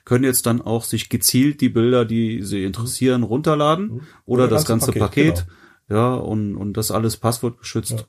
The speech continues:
Speaker 1: G-, g-, natürlich gibt's auch andere Sachen. Ich hab Pickdrop und
Speaker 2: Mhm.
Speaker 1: find das in Ordnung.
Speaker 2: Ich bin halt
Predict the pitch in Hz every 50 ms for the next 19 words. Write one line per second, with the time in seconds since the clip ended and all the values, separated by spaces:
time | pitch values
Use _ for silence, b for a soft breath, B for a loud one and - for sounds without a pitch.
0 | _ _ _ _ - - - - - - - 127 120 - 123 123 123 123 165 147
1 | 143 - 131 120 - 123 - - 113 123 120 110 98 101 113 104 110 110 110 151
2 | 135 - - - _ - 120 117 - - 113 98 101 98 98 98 92 - - 98
3 | 98 104 92 90 - - - - 104 95 98 90 85 - - 71 - - - -
4 | 87 60 73 85 85 - 87 85 120 113 - - - 135 135 131 131 123 117 117
5 | 113 110 110 110 - - - -